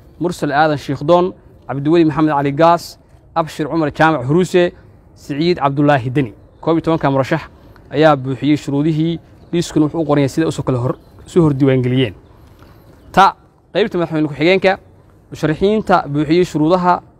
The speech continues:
xilka madaxweyne ku-xigeenka waxaa ugu horreeya Cali Cumar Caarshe, Injineer Maxamuud Xas-, Maxamuud Axmed Xasan, Cabdifataax Maxamuud Xaaji Cumar Camey,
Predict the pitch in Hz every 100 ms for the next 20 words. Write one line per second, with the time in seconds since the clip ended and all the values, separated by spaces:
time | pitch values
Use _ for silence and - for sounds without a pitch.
0 | - 180 - 151 135 139 143 139 143 165
1 | 175 160 - - - - - 135 151 175
2 | 151 147 143 143 147 170 151 165 147 127
3 | 165 175 - 190 - _ _ _ - 147
4 | 156 151 147 139 165 156 - 170 - 156
5 | - 170 165 160 139 - 185 - 190 196
6 | - - - - - 135 135 143 175 156
7 | 139 156 170 147 143 160 165 143 147 190
8 | 190